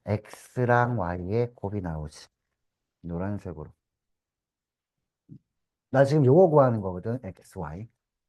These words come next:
얘만 알면 되겠네. 요걸 구하려면 여기서 구해주면 되지.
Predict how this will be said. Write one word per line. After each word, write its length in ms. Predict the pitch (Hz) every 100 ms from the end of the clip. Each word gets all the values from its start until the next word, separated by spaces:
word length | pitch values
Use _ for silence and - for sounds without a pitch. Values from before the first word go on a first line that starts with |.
| _ _ _ _ _ _ _ _ _ _ _ _ _ 113
얘만 280 | 127 165
알면 200 | 127 143
되겠네. 480 | 113 120 123 110 107 - _ _ _ _ _ _ _ _ _ _ _ _ _ -
요걸 300 | 117 131 160
구하려면 680 | 156 131 139 123 131 185 180 _ _ _ -
여기서 380 | 107 127 131 135
구해주면 420 | 113 95 95 107
되지. 320 | 85 78